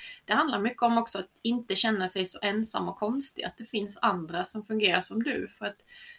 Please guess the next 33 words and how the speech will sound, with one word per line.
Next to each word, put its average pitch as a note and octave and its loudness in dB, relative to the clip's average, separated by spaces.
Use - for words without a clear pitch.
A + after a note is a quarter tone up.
det A3+ -10
är - -4
många G#3+ 0
högkänsliga G#3+ 2
som G3+ -2
har G3+ -4
gått G3 -4
och F3+ -6
tryckt - -6
undan G3 0
det A3 2
hela F#3+ 0
livet E3+ -2
och D#3 -6
försökt F#3 4
anpassa G3 2
sig - 0
efter A3 -4
de G3 -4
andra F3+ -2
åttio - -8
procenten. F#3 -2
Men, F#3 -6
eh, F#3 -4
tänk G3 -10
vad G3+ -6
skönt F#3 0
om G#3 -6
du G#3+ -6
slipper G#3 -4
göra G3+ -2
det. F#3 0
Ja. F#3+ -16